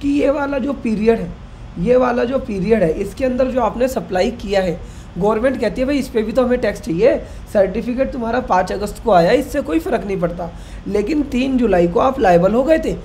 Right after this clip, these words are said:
registration के लिए, तो तीन जुलाई से ही आपने customer से tax collect कर लिया होगा। मैंने कहा, "साहब पाँच अगस्त को मेरे को certificate मिला है, मैं तो अब अगस्त की ही return भरूंगा, मैं तो जुलाई की return भरूंगा ही नहीं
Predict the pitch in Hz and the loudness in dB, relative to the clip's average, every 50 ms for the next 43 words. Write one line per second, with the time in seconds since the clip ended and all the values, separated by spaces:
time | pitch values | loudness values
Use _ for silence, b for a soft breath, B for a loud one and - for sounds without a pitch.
0 | B B B B B - 180 196 196 214 - - 233 208 202 233 202 202 185 190 | B B B B B -4 -4 -2 -2 -4 -4 -2 -2 -2 0 -2 -4 -4 -4 -2
1 | 170 170 151 156 - B B B B B B - - - - - - 254 254 262 | -2 -2 -2 -4 -8 B B B B B B -4 0 0 0 0 0 0 0 0
2 | 269 247 220 208 196 185 180 180 175 226 262 277 247 196 175 180 208 220 247 349 | 0 0 2 2 2 2 2 0 0 -2 -2 0 0 -2 -2 -2 0 0 0 0
3 | 381 B B B B B - 214 220 220 - - 226 202 196 185 175 254 254 - | 0 B B B B B -4 -4 -4 -4 -2 -4 -2 -2 -2 2 4 4 4 4
4 | 214 190 180 - - - 190 175 190 196 - - - 175 160 160 165 175 180 190 | 2 0 0 -2 -4 -2 0 2 2 0 -2 -2 -2 -2 0 0 0 0 0 0
5 | 202 190 - - 214 - B B B B B B B B - 196 208 226 247 285 | -2 -4 -4 -4 -6 -6 B B B B B B B B -2 0 0 0 2 0
6 | 320 277 - - 185 202 226 277 302 - B B B B B - - - 202 202 | -2 -2 0 0 -2 0 0 0 -2 -4 B B B B B -8 0 2 4 4
7 | 226 285 - 311 247 240 247 240 - - 277 254 247 240 233 269 262 254 233 202 | 4 4 2 2 0 0 0 0 -2 -6 -2 -2 0 0 0 -2 0 0 0 0
8 | 185 220 226 220 196 254 247 247 226 196 180 180 170 170 202 226 277 285 285 B | 0 -2 -4 -2 2 2 2 2 2 0 2 4 4 4 2 2 0 -2 -4 B
9 | B B B - 185 190 196 202 202 277 277 262 247 208 190 208 208 - - - | B B B -2 2 2 2 2 2 2 2 2 2 0 0 -2 -4 -6 -6 -4
10 | 226 226 247 285 262 247 180 233 220 214 196 190 180 180 190 233 269 277 262 B | -2 0 0 0 -2 -2 -2 -2 -2 -2 -2 0 0 0 0 -2 -2 -2 -4 B
11 | B B B B - 180 185 196 180 262 247 202 190 190 185 190 220 - 247 226 | B B B B -2 0 0 2 2 2 0 2 2 2 2 2 2 0 -2 -4
12 | 214 175 233 233 226 220 220 240 269 269 277 277 262 269 262 | 0 0 0 0 0 0 0 0 0 0 0 0 0 -2 -4